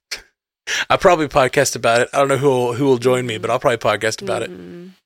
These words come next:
Speaker 2: Mm-hmm.
Speaker 1: <laughs> It
Speaker 2: Mm.
Speaker 1: doesn't look particularly good, I'll admit.
Speaker 2: It doesn't.
Speaker 1: It doesn't.
Speaker 2: Well, I, I'm just like,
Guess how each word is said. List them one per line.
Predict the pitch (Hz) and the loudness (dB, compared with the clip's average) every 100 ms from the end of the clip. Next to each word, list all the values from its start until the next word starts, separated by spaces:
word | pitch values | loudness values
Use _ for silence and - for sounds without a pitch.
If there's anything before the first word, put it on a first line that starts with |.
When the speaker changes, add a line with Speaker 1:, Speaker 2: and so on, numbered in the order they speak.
| _ 190 | _ -20
Speaker 2:
Mm-hmm. | 180 180 180 _ 196 | -18 -18 -20 _ 0
Speaker 1:
<laughs> | 165 - 202 - 262 - 311 - 359 - 311 - | 2 6 4 6 2 4 2 4 2 2 -2 -2
It | 196 196 175 | -2 4 4
Speaker 2:
Mm. | 180 | 6
Speaker 1:
doesn't | 220 220 240 175 | 4 6 2 4
look | 185 185 - | 2 2 -4
particularly | 196 - 160 151 131 | -4 -2 0 0 2
good, | 120 101 110 | 2 0 2
I'll | 117 127 | 2 2
admit. | 131 110 - | 0 -2 -4
Speaker 2:
It | 175 | -8
doesn't. | 123 143 - 147 117 | -8 -6 -10 -12 -10
Speaker 1:
It | - - | -8 2
doesn't. | 269 247 262 | 4 6 8
Speaker 2:
Well, | 269 269 | 8 6
I, | 269 - | -2 0
I'm | 294 294 | -2 2
just | 320 | 2
like, | 302 | 4